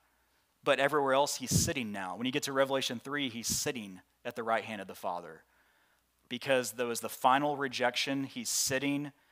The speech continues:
and he's waiting until he removes the church.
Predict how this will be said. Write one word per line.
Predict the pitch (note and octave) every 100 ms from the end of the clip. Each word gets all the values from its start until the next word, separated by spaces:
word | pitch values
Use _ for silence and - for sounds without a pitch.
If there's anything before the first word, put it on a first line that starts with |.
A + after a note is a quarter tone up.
| _ _
and | B2
he's | B2+ B2
waiting | A2 B2+ D3 C3+ A#2+ A2 G#2+ - _ _ _ _ _
until | A#2+ A2+ C#3 A#2+
he | A2+ A#2+
removes | A#2+ A#2+ C3 D3 D3
the |
church. | D3 - D#3 F#3 - -